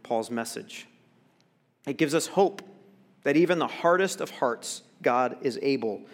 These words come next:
to soften. But in Thessalonica, Luke reminds us that it was just a few, it was just a handful. Instead, who was receptive to Paul's message?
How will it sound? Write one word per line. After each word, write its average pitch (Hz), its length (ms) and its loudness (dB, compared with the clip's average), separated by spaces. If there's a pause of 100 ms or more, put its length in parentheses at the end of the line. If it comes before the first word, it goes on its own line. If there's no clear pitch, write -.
(360)
to 127 100 -8
soften. - 540 -6 (1400)
But 160 160 6
in 165 80 2
Thessalonica, 147 920 2 (120)
Luke 170 240 4
reminds 147 440 2
us 127 140 -6
that 127 320 0 (200)
it 151 120 2
was 156 280 0
just 135 240 -6
a 135 40 -4
few, 113 460 -4 (600)
it 139 40 -12
was 143 80 -10
just 147 160 -8
a 123 40 -4
handful. 110 520 -10 (1120)
Instead, 139 640 4 (220)
who - 160 -4
was 165 420 4
receptive 117 720 -4
to - 80 -14
Paul's 107 360 -6
message? 110 580 -10